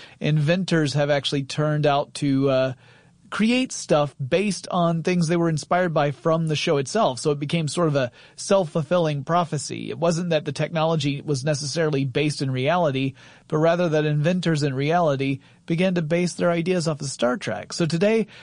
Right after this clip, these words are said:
I wanna take s-, take a look at some of that technology. Not all of it. We're just gonna look at a few different technologies that were very prominent in Star Trek and see how they relate to the real world, how realistic or unrealistic they may be,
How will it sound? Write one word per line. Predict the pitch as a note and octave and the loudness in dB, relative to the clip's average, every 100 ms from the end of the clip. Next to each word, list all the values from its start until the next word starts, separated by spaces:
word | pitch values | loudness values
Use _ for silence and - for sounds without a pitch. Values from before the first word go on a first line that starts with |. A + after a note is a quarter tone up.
| - | -8
I | F3 | -2
wanna | G3+ G#3 | 0 0
take | G#3 G3 | 0 -2
s-, | - F#3 E3+ - | 0 0 -2 -2
take | F#3 F#3+ | -2 0
a | |
look | F3+ F#3+ | 2 2
at | F3 | 0
some | - F3 | -2 0
of | |
that | E3 C#3+ | 0 0
technology. | D#3+ D#3 F3+ A#3 E3 A#2+ B2 | -2 -2 0 0 0 -2 -4
Not | F#3 G3 | -2 0
all | A3+ D3+ | 2 2
of | C3 | 0
it. | F3+ | -2
We're | E3+ | -4
just | D#3+ F#3 | -4 -2
gonna | G#3 F#3 | 0 2
look | F3+ | 2
at | F3 | 2
a | D#3+ D#3 E3+ F3 | 4 2 2 -4
few | C#4+ F4 F4 | -2 0 2
different | G#3+ E3 C#3+ | 0 -2 -2
technologies | C#3+ C3+ A#2+ A#2 A#2+ A2+ | -4 -4 -4 -2 -4 -6
that | A#2 | -6
were | B2 A#2 - - - - _ - D#3 | -4 -6 -8 -20 -20 -20 _ -14 -4
very | C3+ E3 F#3+ F3+ | 0 2 2 0
prominent | - D#3+ D3+ C#3 A2+ | 0 0 2 -2 -6
in | - A#2+ | -8 -8
Star | - C3 | -2 -2
Trek | B2 B2+ C3 | 0 -2 -2
and | C#3 | -4
see | C#3+ C3 | -2 -2
how | C3 C3 | 0 0
they | C3 B2 - - - - _ | 0 -4 -8 -18 -20 -20 _
relate | D3 D3+ D3+ D3 - | 0 2 4 2 -2
to | - | -2
the | D3 C3 | 0 2
real | C#3+ C3+ | 2 2
world, | C3 B2+ D3+ | 2 2 0
how | D3 C#3 | 0 0
realistic | C3 B2+ B2+ - D#3 | 0 0 -2 -4 -4
or | - C3+ - | -2 -2 -2
unrealistic | C#3+ C#3 C3+ B2+ - D3 | -2 0 0 0 -4 -4
they | C3 | -4
may | C3 C3 B2+ | -2 -2 -2
be, | B2+ B2 B2 D3+ A3 | -2 -2 -2 -2 -4